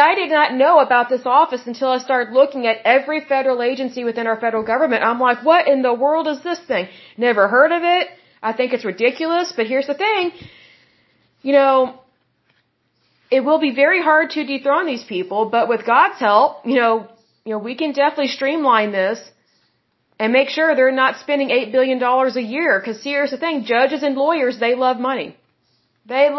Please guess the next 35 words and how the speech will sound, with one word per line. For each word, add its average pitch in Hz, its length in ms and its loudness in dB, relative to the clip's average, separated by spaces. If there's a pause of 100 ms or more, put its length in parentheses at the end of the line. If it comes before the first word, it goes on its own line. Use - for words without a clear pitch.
love 302 440 2 (100)
money. 233 140 0 (120)
Just 254 140 -8
take 294 180 -4
a 247 140 -10
look 269 220 -2
at, 262 80 -4 (120)
at 214 160 -10
the 233 120 -6 (180)
divorce 294 400 -2 (100)
court 220 200 -2 (140)
system, 180 280 -6 (140)
basically. 175 440 -10 (1300)
And, 226 160 -2
like, 254 140 2
whenever 254 240 2 (140)
rich - 120 -4 (100)
people 208 280 -4
get 196 160 -6
divorced, 175 440 -8 (220)
oh 330 160 6 (160)
man, 180 260 -2
the 208 160 -8
court 320 160 -2 (120)
system 240 240 -8 (200)
loves 269 280 2
those 285 300 0
court 190 160 0 (120)
cases. 165 340 -12 (600)
And 240 120 -4
they 262 100 6 (100)
love 320 160 4
to 269 140 -6
drag 269 240 4
'em 277 140 0